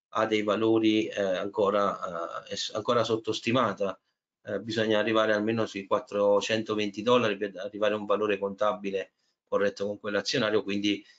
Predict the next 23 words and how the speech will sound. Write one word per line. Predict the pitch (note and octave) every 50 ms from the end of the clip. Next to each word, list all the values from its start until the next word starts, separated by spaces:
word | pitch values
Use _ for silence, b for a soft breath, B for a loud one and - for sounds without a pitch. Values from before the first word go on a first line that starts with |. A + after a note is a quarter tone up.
| b b b _
come | - A2 G#2+ A2+
vedete | A#2 A2+ A2 G#2 G2 G#2 G2+ - - - _ _ _ _ _ _ _ _ _ _ _ _ _ -
questa | _ - A#2 - -
è | A2
un'altra | G#2+ G2+ - A2+ A#2
impresa | G#2 G2+ G#2+ G#2 G2+ G#2+ G2+
su | G2+ G#2 G2
cui | - - A2 G#2 G2+ G#2 G#2 G2+ B B B B B _
si | - - - A2 G2+
può, | G2 - G#2 G#2 G#2+ A2 G#2 - G#2 G2 G2
eh, |
fare | G2 - - A2+ G#2+ G#2+ G#2
un | G#2 G2 G2
bel | G2+ G2+ G2+
ragionamento. | G2 G2 F#2+ F#2+ G2 F#2+ F2+ F2+ E2+ E2 - - - - - - - - _ _ _ _ _ _ _ _ _ _ -
Eh, | A#2+ A#2 A#2 A2+ A2+ A2 A2 A2 A2 A2 A2 G#2+ G#2+ G#2+ G#2+ G#2+ G#2+ G#2+ G#2+ G#2+ G#2 G2+ - -
andiamo | - C#3+ C#3 C#3 D#3+ E3 E3+ E3 E3
a | D#3+
vedere | D3 D3+ D3+ D#3 D#3 D3 C#3 C#3
adesso, | C#3+ C#3+ C#3 A2 - - - - - A2 G#2 G2+ - -
eh, | - G#2+ G#2+ G2+ G2+ G2 G2 F#2+ F#2+ F#2+ - - G2+ G#2
un | A2 A2+
po' | - _ - -